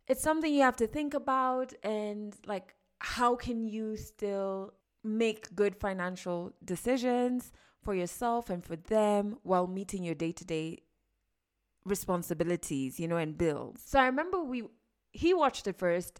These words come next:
and he was like, "You need to watch it." Also because there's one chick who, and I used to do this thing where if I've had a bad day, I'ma reward myself by going to the mall and buying myself a dress or a new outfit, et cetera. And if I've had a good day,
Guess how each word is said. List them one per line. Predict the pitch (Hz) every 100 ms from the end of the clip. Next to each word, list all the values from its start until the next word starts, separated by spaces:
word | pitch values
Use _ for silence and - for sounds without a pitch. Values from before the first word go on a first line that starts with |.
| -
and | 185
he | 208
was | 175
like, | 175 151
"You | 165 175
need | 185
to | 175
watch | 156 143
it." | 147 - - - -
Also | 480 480 440
because | 440
there's | 392 302
one | 247 214 294
chick | - 214 208
who, | - - 254 220 208 208 -
and | 190
I | 202
used | 190 190
to |
do | 165 165
this | 165
thing | - 160 160 160
where | 175 170
if | - 208
I've | 277
had | 269 220
a |
bad | 180 175 170
day, | 160 151 143 - _ _ _ _ _ -
I'ma | 233 247
reward | 233 226 233 254
myself | 254 240 240 - 180 175 175 180 -
by | 175
going | 160 180 226
to |
the | 254
mall | 269 196 180 180
and | - 170
buying | 165 170
myself | 165 160 165 156 160 _ -
a |
dress | 185 160 151 156 -
or | 160
a |
new | 165 170
outfit, | 143 147 - 160
et | -
cetera. | 156 - 185 208 - - - _
And | 208 214 -
if | 202 -
I've | 196 190
had | 185 180
a |
good | 180 349 220
day, | 190 180 185